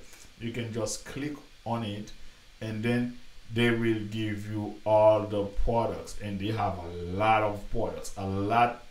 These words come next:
total, total one hundred pages. So that's, it's a lot of it. You can come and choose any product. It's the same process. When you get here, you can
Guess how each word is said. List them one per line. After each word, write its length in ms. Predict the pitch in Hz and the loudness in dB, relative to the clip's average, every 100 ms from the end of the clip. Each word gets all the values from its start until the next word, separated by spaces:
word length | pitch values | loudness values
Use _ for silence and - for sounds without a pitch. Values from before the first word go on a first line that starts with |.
| - | -6
total, 400 | - 147 151 156 151 | 4 6 8 4 0
total 340 | - 165 165 | 0 4 4
one 260 | 151 156 156 | 4 4 2
hundred 480 | 151 151 147 139 139 | 0 -4 -4 0 6
pages. 640 | 131 120 90 67 - - - | 8 6 -6 -10 -12 -14 -16
So 180 | - 107 | -10 -10
that's, 360 | - 82 - - - - | -8 -12 -12 -16 -16 -14
it's 140 | 98 | -10
a 80 | 78 73 82 | -10 -10 -8
lot 160 | 92 | -8
of 140 | 76 - - | -8 -12 -14
it. 80 | - - - - - - - - | -14 -14 -16 -16 -16 -14 -14 -6
You 140 | 117 | -4
can 400 | 117 - 117 101 101 - - - - - - | -2 -2 -2 -2 -6 -14 -18 -18 -18 -14 -4
come 420 | 139 135 135 131 | 6 8 8 4
and 240 | 120 113 107 | -2 -4 -2
choose 420 | - 135 135 123 - | -2 0 -2 -2 0
any 260 | 120 143 180 | 0 2 -2
product. 580 | 196 175 165 131 131 - - - - - | 2 2 4 2 0 -12 -18 -20 -18 -8
It's 220 | 127 123 | -4 -4
the 160 | 117 110 | -4 0
same 400 | - - 156 170 | 2 4 4 4
process. 840 | - 147 147 - 123 120 - - - | 4 4 4 2 0 -2 -4 -8 -10
When 180 | 110 104 | -6 -4
you 100 | 104 | -4
get 240 | 101 139 | -2 -2
here, 320 | 151 110 113 123 - - - - | 2 2 2 -2 -10 -18 -12 4
you 280 | 117 127 - | 6 6 8
can 520 | - 120 117 120 123 | 12 12 12 2 -2